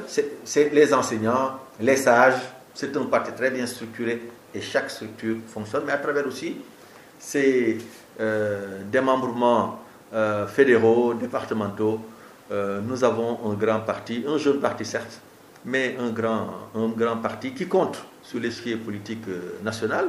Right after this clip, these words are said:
je vous le rappelle. Sur les quarante-sept listes qui avaient participé aux dernières élections législatives, notre coalition qui était partie seule s'était classée septième sur, euh, quarante-sept. C'était pas un rang, euh,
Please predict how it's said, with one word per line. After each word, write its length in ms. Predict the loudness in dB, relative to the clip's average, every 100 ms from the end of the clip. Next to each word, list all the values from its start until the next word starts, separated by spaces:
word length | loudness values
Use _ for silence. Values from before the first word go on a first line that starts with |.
| -2
je 80 | -2
vous 100 | 0
le 80 |
rappelle. 360 | 0 4 4 4 -4 -16 -20 -20 -20 -20 -20 -10
Sur 200 | 0 2
les 120 | 6
quarante-sept 640 | 8 8 6 4 2 2
listes 360 | -2 0 0 2
qui 60 | 4
avaient 140 | 4
participé 440 | 2 -2 -2 -2
aux 80 | 0
dernières 360 | 2 2 0 -2
élections 360 | -4 -4 -4
législatives, 560 | -4 -4 -8 -8 -6 -8 -10 -18 -20 -20 -20 -10
notre 380 | 0 0 0 -2 -4 0
coalition 480 | 2 2 0 -4 -4
qui 120 | -4
était 120 | -4
partie 300 | -4 -6 -6
seule 200 | -4 -4
s'était 280 | -6 -6 -4
classée 320 | -2 -4 -8
septième 420 | -6 -6 -6 -10 -12 -20 -20 -20 -20 -20 -20 -20
sur, 220 | -12 -8 -6
euh, 220 | -6 -8 -10 -6
quarante-sept. 520 | -4 -4 -2 -2 -2 -8 -20 -20 -20
C'était 380 | -10 -2 0 0
pas 320 | 0 2 2 0
un 140 | -2
rang, 280 | 0 0 -2 -8 -20 -20 -20 -20 -10
euh, 680 | -6 -6 -6 -8 -8 -10